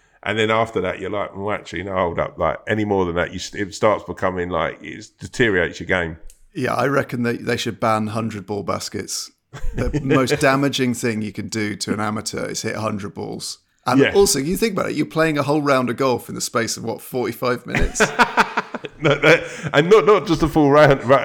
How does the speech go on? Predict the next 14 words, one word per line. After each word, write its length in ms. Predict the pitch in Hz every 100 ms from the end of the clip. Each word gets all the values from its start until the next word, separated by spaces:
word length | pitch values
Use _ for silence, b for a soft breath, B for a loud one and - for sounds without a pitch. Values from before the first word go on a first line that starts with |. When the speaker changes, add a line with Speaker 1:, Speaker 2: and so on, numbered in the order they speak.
| 120
Speaker 1:
round 280 | 120 139 120
job. 160 | 104
You 120 | 113 123
li-, 220 | 139 -
and 160 | 123 131 120 117
half 280 | 156 160 151
of 40 |
those 220 | 127 117
are 40 | 120
probably 380 | - 131 117
with 180 | 110 110
your, 200 | 107 104
like, 440 | 104 101 98 - - B B B -
woods 540 | 117 117 123 101 -